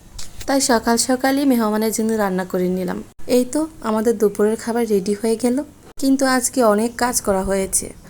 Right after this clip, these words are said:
রান্নাবান্না, কাপড় চোপড় ধোয়া, ঘর পরিষ্কার করা, সব কিছু আজ আর ভিডিও করিনি।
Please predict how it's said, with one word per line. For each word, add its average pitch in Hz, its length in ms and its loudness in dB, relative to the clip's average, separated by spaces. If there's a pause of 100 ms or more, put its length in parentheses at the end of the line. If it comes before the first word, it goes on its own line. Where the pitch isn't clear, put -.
(220)
রান্নাবান্না, 208 680 2
কাপড় 208 340 -2
চোপড় 202 360 0
ধোয়া, 202 340 0
ঘর 196 260 0
পরিষ্কার 208 520 0
করা, 196 340 0 (180)
সব 226 260 -2 (120)
কিছু 254 340 -2
আজ 269 220 0
আর 254 120 0
ভিডিও 233 320 -2
করিনি। 190 400 -2